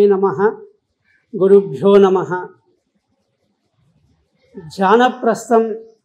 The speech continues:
కార్యక్రమానికి విచ్చేసిన వారందరికీ స్వాగతం. ధ్యానప్రస్థంలో ధారణా యోగం ప్రధానమైంది. ప్రధానమైందే కాదు, రహస్యమైంది, విశేషమైంది,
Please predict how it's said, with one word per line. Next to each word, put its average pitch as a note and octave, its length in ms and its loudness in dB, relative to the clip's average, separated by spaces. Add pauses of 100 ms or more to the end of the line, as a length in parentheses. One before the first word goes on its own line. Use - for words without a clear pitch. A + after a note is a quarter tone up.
(380)
కార్యక్రమానికి G3+ 1000 0 (880)
విచ్చేసిన A3+ 640 -6 (120)
వారందరికీ G3 680 -2 (160)
స్వాగతం. F#3+ 520 -6 (1700)
ధ్యానప్రస్థంలో A#3 1040 0 (960)
ధారణా A#3+ 420 2 (140)
యోగం A3+ 260 0 (140)
ప్రధానమైంది. G3 840 2 (960)
ప్రధానమైందే A3+ 800 4 (100)
కాదు, A3+ 260 0 (600)
రహస్యమైంది, G#3 960 0 (840)
విశేషమైంది, A3 920 2